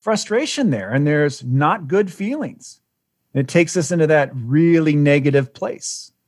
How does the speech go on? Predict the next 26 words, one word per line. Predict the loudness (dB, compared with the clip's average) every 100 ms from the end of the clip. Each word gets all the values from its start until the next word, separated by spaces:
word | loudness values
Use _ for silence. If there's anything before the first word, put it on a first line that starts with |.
| _ _ _
So | 0 0
some | 2 2 2
rules | 2 0 0
of | 0
engagement | 0 0 0 0 0
of | 2 0 -4 _ _ _ _ _
don't | -2 -2 -2 -4
judge, | 0 2 0 -6 -14 -14 -20 _
just | -8 -6 -6 -12 -12
observe. | -10 -8 -4 -2 -4 -8 -16 -20 _ _ _ _ _ _ -4
We | -2
wanna | 2 2 2
see | -2
the | -2 -4
patterns | -6 -2 0 0 -2 -6
because | -10 -2 2 2 0 _ _ _ -8
those | 0 2 2
are | 2
the | 0
habitual | 0 -4 -2 -2 -2 -4 -4 -2 -2 -6 _ _ _ -6
elements | -2 2 2 0 -6 -6
there | -4 -2 -4
at | -6 -8
play. | -10 -4 -2 -4 -8 _ _ _ _ _ -6
We | -6
can't | -4 -2 -2